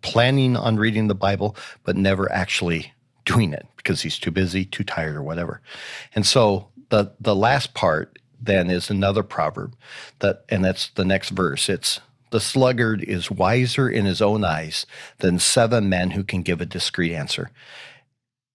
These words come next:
I've been doing this a lot longer than you, but I already know, 'cause I talk with you almost every few days, that you have seen this too.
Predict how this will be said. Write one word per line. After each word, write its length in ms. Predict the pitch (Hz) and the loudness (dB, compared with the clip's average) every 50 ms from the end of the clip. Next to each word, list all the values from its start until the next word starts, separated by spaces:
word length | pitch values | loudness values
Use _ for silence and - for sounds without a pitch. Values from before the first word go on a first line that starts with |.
| _ _ _ _ _ _ _ _ _ _ _ _ _ _ _ _ _ _ _ _ _ _ _ - | _ _ _ _ _ _ _ _ _ _ _ _ _ _ _ _ _ _ _ _ _ _ _ 0
I've 100 | 123 131 | 2 4
been 160 | 160 156 135 | 4 4 4
doing 200 | 110 135 131 123 | 4 4 4 4
this 180 | 117 113 - - | 2 0 0 2
a 60 | 110 | 2
lot 220 | 104 101 - - | 2 2 2 2
longer 280 | - 104 98 95 92 92 | 2 2 2 2 2 0
than 240 | 87 90 87 87 92 | 2 0 0 2 2
you, 120 | 95 98 | 2 2
but 160 | 85 98 92 | 2 2 2
I 100 | 98 107 | 4 4
already 260 | 117 113 107 95 92 90 | 4 2 2 0 0 0
know, 280 | 95 98 95 95 92 | 2 2 2 2 0
'cause 220 | 87 - - 92 90 | -2 -6 -4 -2 -2
I 100 | 85 82 | -2 -2
talk 340 | - - 117 113 - - | 0 2 2 2 2 0
with 160 | - 87 - - | -4 -4 -2 -2
you 160 | 90 82 80 | -2 0 0
almost 500 | 78 85 85 82 80 - - - - - - _ _ _ _ _ _ _ _ _ _ _ _ _ _ - | 0 0 -2 -2 -2 -4 -6 -8 -10 -12 -14 _ _ _ _ _ _ _ _ _ _ _ _ _ _ -4
every 220 | 107 98 - 92 87 | -4 -2 0 -2 -2
few 240 | - - 98 87 | -2 -2 -2 0
days, 520 | 76 80 90 101 95 85 76 71 - - - - - - - - - - - - | 2 2 2 2 2 0 -2 -4 -6 -8 -10 -12 -16 -18 -18 -18 -20 -20 -4 -2
that 120 | 101 90 | 0 2
you 160 | 104 107 110 | 2 4 4
have 120 | 107 92 - | 4 2 2
seen 280 | - - 104 92 90 | 0 0 0 0 0
this 220 | - 78 - - - | -2 -2 -4 -6 -4
too. 320 | - - 87 78 76 | -4 -2 -2 -4 -4